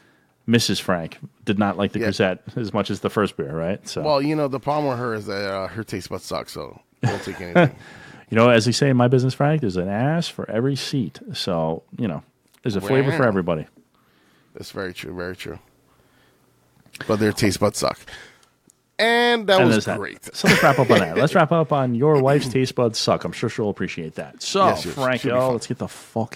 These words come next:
Speaker 1: out of here.
Speaker 2: Don't post this on the I G.
Speaker 1: No, of course not. It's going up right now.
Speaker 2: He's gonna be like, "Quick clip." Nina's taste buds suck.
Speaker 1: Click, click.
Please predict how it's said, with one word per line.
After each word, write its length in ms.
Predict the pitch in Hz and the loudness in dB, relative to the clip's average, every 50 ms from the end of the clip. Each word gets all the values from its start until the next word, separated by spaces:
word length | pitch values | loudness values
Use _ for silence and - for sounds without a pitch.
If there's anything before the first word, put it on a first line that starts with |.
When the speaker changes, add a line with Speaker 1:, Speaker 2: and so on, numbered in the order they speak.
| - - - | -14 -12 -10
Speaker 1:
out 240 | 90 - - - - | -8 -8 -8 -8 -8
of 180 | - 92 - | -8 -10 -10
here. 300 | - - - 71 - - - | -10 -12 -10 -10 -10 -6 -2
Speaker 2:
Don't 300 | 117 131 147 135 - - | -2 0 -2 -2 -6 -6
post 380 | - 120 113 110 107 - - | -4 -2 -2 -2 -4 -6 -8
this 220 | 85 101 107 - 107 | -8 -8 -8 -8 -10
on 120 | 101 101 | -10 -12
the 160 | 101 - - 92 | -12 -12 -10 -10
I 80 | 98 | -10
G. 360 | 95 87 - 87 82 78 - - - - - _ _ _ _ _ _ _ _ _ _ _ _ _ _ _ - | -10 -12 -14 -14 -16 -16 -18 -20 -20 -20 -20 _ _ _ _ _ _ _ _ _ _ _ _ _ _ _ 0
Speaker 1:
No, 420 | 214 185 - - - - - - - | 2 2 2 0 -2 -4 -4 -6 -6
of 100 | - - | -8 -6
course 260 | - - - - - | -2 -2 -2 -2 -2
not. 160 | - - - - 190 | -6 -8 -10 -8 -8
It's 100 | - - | -8 -8
going 220 | - - - - | -6 -6 -6 -6
up 160 | - - - - | -6 -6 -6 -6
right 300 | - - - - - 135 131 - - | -4 -4 -4 -6 -6 -10 -16 -16 -14
now. 260 | - - - - - - - - - - - - - | -14 -14 -12 -14 -16 -16 -16 -18 -18 -18 -14 -8 -4
Speaker 2:
He's 100 | - - | 0 2
gonna 140 | 160 135 117 | 2 2 2
be 80 | 110 | 0
like, 200 | 104 95 98 - - _ - - _ - | 0 -2 -4 -8 -14 _ -20 -18 _ -4
"Quick 200 | - 139 120 - | 0 0 0 0
clip." 340 | - 120 110 95 90 - - - - - - - - - - - - - | 0 -2 -2 -2 -4 -6 -12 -20 -20 -20 -20 -20 -20 -20 -20 -12 -4 -2
Nina's 300 | 170 190 190 196 185 - | 2 4 4 4 2 2
taste 300 | - 165 147 139 123 - | -2 -4 -2 -4 -4 -4
buds 280 | 131 120 113 110 - | -4 -4 -4 -4 -4
suck. 460 | - - - - 117 107 90 87 - - - - | -8 -6 -6 -4 -4 -4 -4 -4 -6 -10 -2 2
Speaker 1:
Click, 140 | - 185 | 2 4
click. 280 | - 196 196 196 - | 4 4 2 2 0